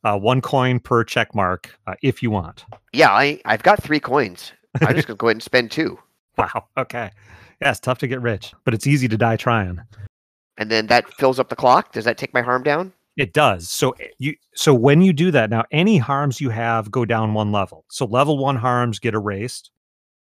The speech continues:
Speaker 1: Level two
Speaker 2: Right.
Speaker 1: harms go down to level one, three to two. Level four harm is you're dead. So that you can't really do anything with that at this
Speaker 2: All right,
Speaker 1: point.
Speaker 2: good.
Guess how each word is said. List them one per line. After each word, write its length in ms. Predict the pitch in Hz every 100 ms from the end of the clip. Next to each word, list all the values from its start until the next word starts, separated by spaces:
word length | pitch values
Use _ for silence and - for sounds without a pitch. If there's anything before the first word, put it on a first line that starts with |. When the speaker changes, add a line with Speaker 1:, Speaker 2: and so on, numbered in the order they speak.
| -
Speaker 1:
Level 260 | 117 110 110
two 240 | - 151
Speaker 2:
Right. 120 | 135
Speaker 1:
harms 260 | 123 123 113
go 100 | 123
down 160 | 110 107
to 60 |
level 240 | 107 98 98
one, 420 | 113 120 120 107 -
three 280 | - 120 120
to 80 | 101
two. 480 | - 120 117 113 - _ -
Level 200 | 214 196
four 220 | 175 175
harm 220 | 139 127
is 160 | 117 123
you're 80 | 101
dead. 420 | 98 95 82 85
So 120 | -
that 220 | 104 110 - -
you 80 |
can't 160 | 101 107
really 120 | 95
do 80 | 90
anything 220 | 87 92 87
with 120 | 85
that 180 | 90 95
at 80 | -
this 120 | 90
Speaker 2:
All 80 | 113
right, 160 | 98
Speaker 1:
point. 80 | 98
Speaker 2:
good. 200 | 92